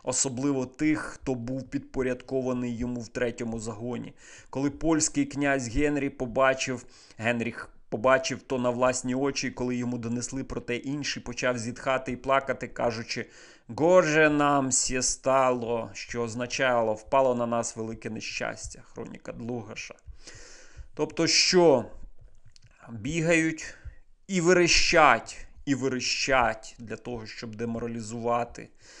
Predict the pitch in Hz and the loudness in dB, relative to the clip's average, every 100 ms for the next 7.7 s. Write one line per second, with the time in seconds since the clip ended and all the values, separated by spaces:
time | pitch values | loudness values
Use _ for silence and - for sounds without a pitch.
0 | - - 123 - 110 101 120 104 117 117 | -20 -8 -6 -4 -6 -4 -2 -2 -6 -10
1 | 101 _ 120 113 104 110 - 120 113 123 | -14 _ 4 4 2 -8 -12 -14 -10 -10
2 | 123 - 123 123 117 113 123 120 - 113 | -8 -10 -10 -12 -14 -10 -10 -10 -14 -18
3 | 123 151 127 107 - 113 120 101 113 110 | -8 -6 -6 -8 -8 -8 -8 -8 -8 -8
4 | 104 110 107 110 107 110 117 - 117 110 | -12 -12 -10 -10 -10 -8 -8 -8 -14 -12
5 | 107 110 - 120 139 139 160 139 107 107 | -12 -14 -14 -14 -12 -10 -8 -6 -6 -8
6 | _ - - - _ - 117 117 127 - | _ -20 -20 -20 _ -10 -8 -8 -10 -12
7 | - 113 123 135 123 - | -12 -8 -2 -2 -2 -6